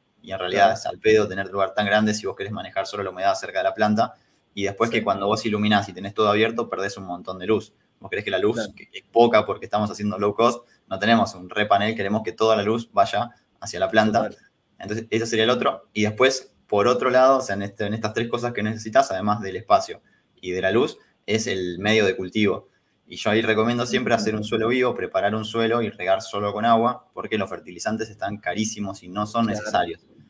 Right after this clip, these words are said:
Speaker 1: Esa es otra de las cosas que yo a-, ahora me, me estoy dedicando mucho a, a, a difundir. Vos preparás un suelo con materia orgánica, o sea, que tenga compost, humus, eh, bokashi, y le ponés también una parte inorgánica, que son los minerales,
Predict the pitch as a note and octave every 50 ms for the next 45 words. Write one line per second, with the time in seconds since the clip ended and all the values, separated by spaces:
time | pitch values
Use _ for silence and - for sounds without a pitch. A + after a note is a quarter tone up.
0 | _ _ - - G2 G#2 A2 A2 A2+ A2 A#2 A2+ G#2+ G2+ F#2 - A2 A2 A#2 G#2+
1 | G#2+ G#2 F#2 - G#2 G2+ G2+ G2+ G2 F#2 F2 E2+ - - - F#2 F#2 - - -
2 | F2+ F#2+ G2+ G#2 G#2 G2+ G2 F#2+ F2+ - _ _ _ _ _ F#2+ G#2 G#2 G#2 G#2
3 | G2+ G2+ G#2+ G#2 G2+ G2+ G2+ G#2+ G#2 G#2 G2+ F#2+ F#2 E2+ - - _ _ _ _
4 | _ _ _ _ _ E2+ F2 F2 E2+ D2+ D2+ - - - - - G2+ G#2 G2+ -
5 | - G2+ G#2 A2 G#2+ G#2 - - _ _ _ _ _ _ _ _ _ _ _ _
6 | _ - A#2+ C#3+ D3 D3 B2 A#2 A2+ A#2 A#2 A#2+ A#2 A#2 - A#2 G#2 F#2+ F2 -
7 | F2 F2 E2 A2 A#2 C3 B2 B2 G#2+ G2+ G#2 A2+ A#2+ B2+ A#2+ A#2+ G#2+ G2+ - -
8 | F2+ - - G#2+ G#2+ G2+ G2 - - G#2+ G#2+ G2+ - F#2+ F2 - - G2+ G2+ G#2
9 | G2+ F#2+ F#2+ F#2 F2+ F2+ - - - F2 E2+ E2+ F2 F2+ F2+ - G#2 G#2 G#2 G#2
10 | - G2 F2+ - _ _ _ - F#2 F#2+ F2 - A#2 G#2 G#2+ A2+ A2+ G2+ G2 G2+
11 | G#2 G#2 G2+ F#2+ F2+ E2 F#2+ F#2 F#2 - G#2 G#2 G#2 - - F2+ - - F#2 F#2+
12 | F#2 F2+ - F#2 G2+ A2 A#2 A#2 A2+ A2+ F2+ E2 - G#2 G#2 G2+ G2+ G2+ G2 E2+
13 | E2+ E2 F2 G2 A2 A#2+ A#2 G2+ - - _